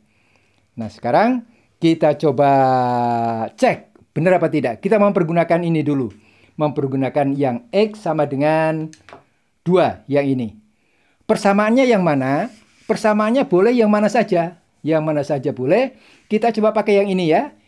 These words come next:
Kita pakai yang ini nih. Kita pakai persamaan ini. Ya, persamaan yang itu. Yaitu persamaan dua, baik tulis di sini, dua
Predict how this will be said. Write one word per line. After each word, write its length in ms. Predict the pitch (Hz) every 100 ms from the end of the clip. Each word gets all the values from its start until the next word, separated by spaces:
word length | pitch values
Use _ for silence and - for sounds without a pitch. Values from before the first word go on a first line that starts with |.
| _ -
Kita 160 | 180 185
pakai 320 | 185 185 180
yang 80 | 170
ini 160 | 160
nih. 200 | 143 120 - _ _ -
Kita 240 | 143 147
pakai 720 | 143 139 156 156 160 165 -
persamaan 1500 | - 147 156 135 135 127 147 143 143 143 143 143 143 143 139 -
ini. 320 | 165 139 101 - _ _ _ _ -
Ya, 320 | 139 127 107 _ _
persamaan 1040 | 135 131 131 127 - 143 143 151 147 147 _ _ _ _
yang 240 | - 143 131
itu. 320 | 123 139 107 101 _ _ _ _ 127
Yaitu 400 | 127 120 190 202
persamaan 880 | 175 147 127 127 156 208 277 311 - _ _ _ _ _ _ 139
dua, 880 | 131 135 143 151 170 180 226 285 - _ _ _
baik 160 | 123 120
tulis 240 | 131 127
di 80 | 117
sini, 240 | 143 156 262 311 - _ _ _ _ _ _ _ _ _ _ _ _ _ _
dua 560 | - 190 220 185 139